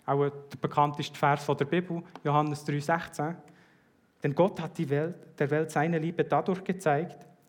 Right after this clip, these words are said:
dass er seinen einzigen Sohn für sie hergab, damit jeder, der an ihn glaubt, das ewige Leben hat und nicht verloren geht. Es ist einer von vielen Versen in der Bibel, wo ja die Liebe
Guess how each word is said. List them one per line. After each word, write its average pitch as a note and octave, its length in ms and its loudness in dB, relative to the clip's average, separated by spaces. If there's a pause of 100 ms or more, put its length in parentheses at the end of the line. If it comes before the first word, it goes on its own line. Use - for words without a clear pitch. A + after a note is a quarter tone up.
(120)
dass D3 180 -2
er D3+ 60 0
seinen D#3 360 2
einzigen D#3 440 0
Sohn C#3+ 240 0
für D3 140 -10
sie D3+ 240 -6
hergab, C#3 720 -2
damit C3+ 300 0
jeder, F3+ 280 4
der C#3 280 -2
an C3+ 140 -2
ihn D3 140 -4
glaubt, - 420 0 (260)
das C#3+ 160 -6
ewige D#3+ 340 2
Leben D3+ 320 2
hat D#3 240 -2
und E3 100 -4
nicht D#3 180 -6
verloren C#3 500 -2
geht. A#2+ 400 -8 (1300)
Es D3+ 160 -4
ist E3 220 -2
einer F3 200 2
von F3+ 140 -4
vielen F3+ 300 2
Versen E3 320 2
in E3+ 80 0
der - 60 -6
Bibel, D#3 280 -2
wo C#3+ 80 2
ja C#3+ 80 4
die C#3+ 200 -6
Liebe E3+ 300 -6